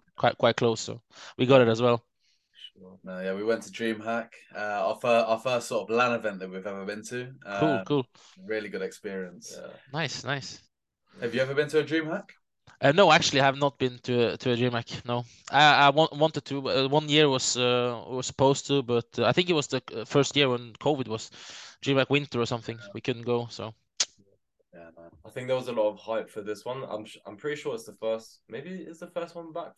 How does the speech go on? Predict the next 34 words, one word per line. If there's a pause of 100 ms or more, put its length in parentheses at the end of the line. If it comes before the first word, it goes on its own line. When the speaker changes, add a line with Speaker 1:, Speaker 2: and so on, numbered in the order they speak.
Speaker 2:
since
covid.
Maybe
they
had
Speaker 1:
Yeah,
Speaker 2:
one
Speaker 1:
it
could
be,
Speaker 2:
before.
Speaker 1:
could
be. (260)
Speaker 2:
Um,
Speaker 1:
They're,
they're
always
so
popular,
the
DreamHacks. (220)
Speaker 2:
Yeah.
Speaker 1:
Really
popular,
yeah. (420)
Speaker 2:
Busy, (120)
like,
the
Speaker 1:
<laughs>
Yeah,
I
Speaker 2:
weekend
Speaker 1:
can
imagine.